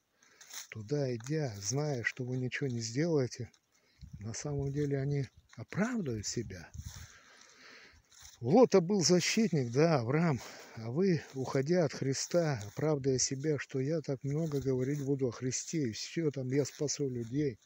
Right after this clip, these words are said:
На самом деле, чем больше в систему заглубляется такой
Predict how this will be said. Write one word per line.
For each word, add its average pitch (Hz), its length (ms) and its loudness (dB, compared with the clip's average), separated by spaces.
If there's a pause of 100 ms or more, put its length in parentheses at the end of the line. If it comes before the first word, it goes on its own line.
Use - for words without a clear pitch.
(1040)
На 117 80 -6
самом 127 300 -2
деле, 131 220 0
чем 131 200 -4
больше 131 300 0
в - 40 -6
систему 123 560 -2
заглубляется 120 920 0 (720)
такой 123 460 -2